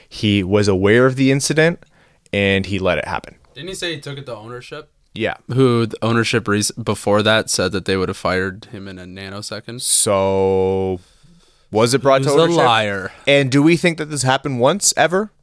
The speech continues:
Speaker 1: Once, ever? Really? Are we to, to believe that? 'Cause I don't think so. I highly doubt someone who kicks someone in the back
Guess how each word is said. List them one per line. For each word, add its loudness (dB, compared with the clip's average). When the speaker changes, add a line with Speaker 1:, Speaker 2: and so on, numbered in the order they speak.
Speaker 1:
Once, 2
ever? 0
Really? 4
Are 4
we 4
to, 6
to 0
believe 0
that? 2
'Cause -4
I 4
don't 0
think 0
so. 2
I 2
highly 2
doubt 2
someone -4
who 0
kicks -4
someone 0
in -2
the 0
back 0